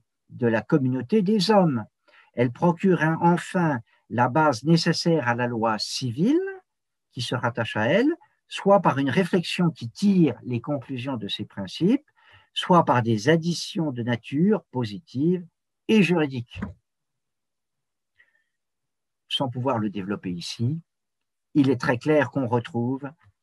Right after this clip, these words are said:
l'affi-, ici, dans le catéchisme, l'affirmation thomasienne selon laquelle une loi positive n'est véritablement une loi que si elle est conforme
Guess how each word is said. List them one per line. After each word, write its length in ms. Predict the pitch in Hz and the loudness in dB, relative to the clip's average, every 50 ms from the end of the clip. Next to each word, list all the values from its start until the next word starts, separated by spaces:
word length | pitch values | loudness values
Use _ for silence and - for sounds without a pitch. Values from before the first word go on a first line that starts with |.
| _ | _
l'affi-, 400 | - 120 139 147 147 - 156 147 - | 0 2 2 2 2 -2 -4 -2 0
ici, 440 | 175 160 - - - 294 214 120 - _ _ _ _ _ _ _ _ _ _ _ _ _ - | 0 0 0 0 0 0 0 0 -2 _ _ _ _ _ _ _ _ _ _ _ _ _ -6
dans 100 | 135 143 | -4 -4
le 60 | 127 | -2
catéchisme, 540 | - 120 - 107 110 - - - - - _ _ _ _ - - _ _ _ _ _ _ _ _ _ | -4 -6 -6 -6 -8 -8 -10 -10 -12 -14 _ _ _ _ -20 -20 _ _ _ _ _ _ _ _ _
l'affirmation 600 | - 196 190 - - 170 151 156 143 - - 135 | 2 2 4 4 2 2 4 2 2 2 0 -4
thomasienne 560 | 120 - 151 127 120 104 92 - 107 113 127 139 | -2 -2 0 0 0 -2 -2 -2 -4 -4 -4 -6
selon 300 | - - 143 131 123 120 | -6 -6 -2 -2 0 0
laquelle 540 | 113 110 - - 127 120 113 101 90 82 - _ _ _ _ _ _ | 0 -2 -4 -4 -2 -2 -2 -2 -4 -8 -14 _ _ _ _ _ _
une 180 | - 170 160 156 | 6 6 6 6
loi 400 | 151 147 139 143 131 120 107 - _ | 4 4 4 4 4 4 0 -4 _
positive 800 | 120 117 113 101 110 107 - - 127 131 143 165 190 190 170 165 - _ _ _ _ | -4 -4 -2 -2 -6 -10 -10 -8 -4 -2 0 0 0 0 -4 -8 -10 _ _ _ _
n'est 180 | 165 175 190 180 | 8 8 8 10
véritablement 720 | 165 208 196 190 196 165 185 170 151 156 151 143 139 127 123 | 8 6 4 4 2 2 0 0 2 2 0 2 2 0 2
une 120 | 117 117 | 0 0
loi 340 | 113 110 107 135 170 - - - - - _ _ | 0 0 2 4 4 2 2 -2 -10 -18 _ _
que 140 | - 190 175 | 6 6 6
si 220 | 170 - - 170 | 6 4 4 4
elle 100 | 151 131 | 4 4
est 100 | 131 120 | 2 -2
conforme 640 | - - 143 127 113 - 175 165 147 127 110 98 | -4 -4 -4 -4 -4 0 2 2 4 2 0 -4